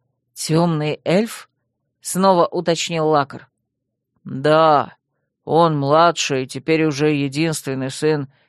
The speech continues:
Тириниэля и Лилаэрты, которого вы сопровождаете столько времени.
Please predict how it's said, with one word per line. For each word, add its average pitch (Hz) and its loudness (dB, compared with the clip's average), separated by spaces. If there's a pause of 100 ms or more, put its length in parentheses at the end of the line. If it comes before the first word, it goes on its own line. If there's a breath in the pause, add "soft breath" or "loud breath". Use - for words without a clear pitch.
(100)
Тириниэля 156 0
и 160 0
Лилаэрты, 151 2 (320)
которого 147 4
вы 147 0
сопровождаете 143 -2
столько 143 -4
времени. 135 -6